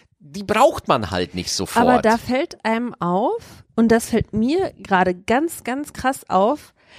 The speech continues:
Speaker 2: was man für eine Konsumbitch ist.
Speaker 1: Wahnsinn, ja, unglaublich.
Speaker 2: Man will nicht
Speaker 1: Unglaublich.
Speaker 2: nur viele Kleider haben, man will sie auch am nächsten Tag
Speaker 1: Man
Speaker 2: haben.
Speaker 1: will sie sofort haben, ja, ist ganz schlimm.
Speaker 2: Und, und da schäme ich mich manchmal jetzt im Nachhinein, wo ich, wo ich oft so ungeduldig war, ne, „Boah, ist noch nicht da“ und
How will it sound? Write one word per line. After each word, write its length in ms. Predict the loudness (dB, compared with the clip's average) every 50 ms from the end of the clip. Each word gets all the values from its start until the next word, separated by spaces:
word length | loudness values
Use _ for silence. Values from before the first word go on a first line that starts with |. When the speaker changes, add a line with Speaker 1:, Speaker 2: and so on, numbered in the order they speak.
| -20 _ _
Speaker 2:
was 500 | -20 -16 -4 0 2 2 2 0 -4 -4
man 180 | -2 -2 -2 -2
für 160 | -2 0 0
eine 120 | 0 0 -2
Konsumbitch 800 | -4 -2 -2 -2 0 2 2 2 4 4 4 4 4 2 -2 -6
ist. 260 | -8 -10 -10 -6 0
Speaker 1:
Wahnsinn, 440 | 0 2 2 0 -2 -2 -4 -2 0
ja, 120 | 0 0 0
unglaublich. 440 | 0 -4 -4 -2 0 -2 0 2
Speaker 2:
Man 180 | 2 2 4 4
will 180 | 4 4 4 6
nicht 160 | 4 4 4
Speaker 1:
Unglaublich. 360 | 4 4 6 6 6 4 6
Speaker 2:
nur 120 | 6 6 6
viele 140 | 4 2 0
Kleider 440 | 0 2 2 4 4 2 2 0
haben, 260 | 0 -2 -4 -2 0 0
man 180 | 0 2 4
will 160 | 4 4 4
sie 140 | 2 0 -2
auch 160 | -2 -2 -2
am 120 | -4 -6 -4
nächsten 380 | -4 -4 -4 -6 -8 -14 -10
Tag 280 | -6 -2 0 0 2 2
Speaker 1:
Man 100 | 2 2
Speaker 2:
haben. 100 | 2 4
Speaker 1:
will 60 | 4
sie 80 | 2 0
sofort 460 | 0 -4 -4 0 2 2 2 2 0
haben, 240 | -6 -12 -10 -8 -6
ja, 160 | -6 -6 -6
ist 120 | -6 -2
ganz 200 | 0 0 0 2
schlimm. 140 | 4 4 4 4
Speaker 2:
Und, 180 | 2 -2 -8 _ _ _
und 220 | -2 -2 -2 -2 -4 _ 2
da 200 | 4 4 4 2
schäme 200 | 2 2 0 0 0 -2
ich 120 | -12 -10
mich 180 | -10 -10 -6 -4
manchmal 360 | -4 -4 -4 -4 -6 -4 -4
jetzt 240 | -2 -4 -6 -6 -8
im 120 | -10 -6 -2
Nachhinein, 500 | 0 0 0 0 -2 -2 -2 -2 -2 -2
wo 20 | -2
ich, 140 | -2 -4 -4 0
wo 140 | 4 4 4
ich 180 | 4 4 2 0
oft 180 | 0 0 0 0
so 120 | -2 0
ungeduldig 500 | 0 2 0 2 2 2 0 0 -2 -6
war, 80 | -10 -12
ne, 100 | -12 -10 -6
„Boah, 280 | -4 -2 -2 0 -2 -2
ist 140 | -4 -6 -8
noch 100 | -10 -10
nicht 220 | -10 -12 -6 0
da“ 400 | 4 4 6 6 6 4 4 2
und 140 | 0 -2 -4